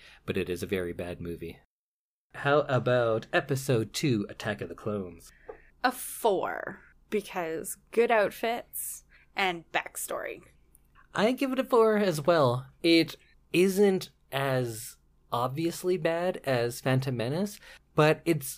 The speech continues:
Speaker 1: also incredibly boring and
Speaker 2: Yeah.
Speaker 1: convoluted, and things don't make sense, and it's all people standing in rooms talking, and that's not what I want out of this movie.
Speaker 2: Oh, you don't like that?
Speaker 1: That's not what I want out of any movie, really.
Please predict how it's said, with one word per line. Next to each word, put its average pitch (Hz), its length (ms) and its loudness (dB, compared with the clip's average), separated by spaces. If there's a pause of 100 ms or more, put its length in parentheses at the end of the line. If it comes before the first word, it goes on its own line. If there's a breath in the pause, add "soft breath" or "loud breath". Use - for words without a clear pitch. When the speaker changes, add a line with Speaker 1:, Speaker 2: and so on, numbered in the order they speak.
Speaker 1:
also 285 600 2
incredibly 233 540 2
boring 120 720 0 (300)
and 120 400 0
Speaker 2:
Yeah. 233 160 0
Speaker 1:
convoluted, 147 960 2
and 110 340 -2
things 135 260 2
don't 131 180 2
make 127 180 2
sense, 123 460 -2 (120)
and 113 180 -4
it's 101 140 -4
all 123 260 2
people 120 340 -4
standing 107 420 -2
in 107 100 -4
rooms 98 440 -6
talking, - 640 -14
and 127 240 -6
that's 170 280 -6
not 170 200 -8
what 165 120 -6
I 165 40 -4
want 170 260 -6
out 104 100 -4
of 92 100 -4
this 92 160 -8
movie. 101 460 -8
Speaker 2:
Oh, 247 60 -2
you 247 120 -2
don't 247 160 -4
like 208 160 -10
that? - 320 -8
Speaker 1:
That's - 180 0
not 190 100 6
what 151 80 4
I 131 40 6
want 117 220 2
out 95 100 0
of 95 80 -8
any 107 220 0
movie, 85 320 -10
really. 87 380 -10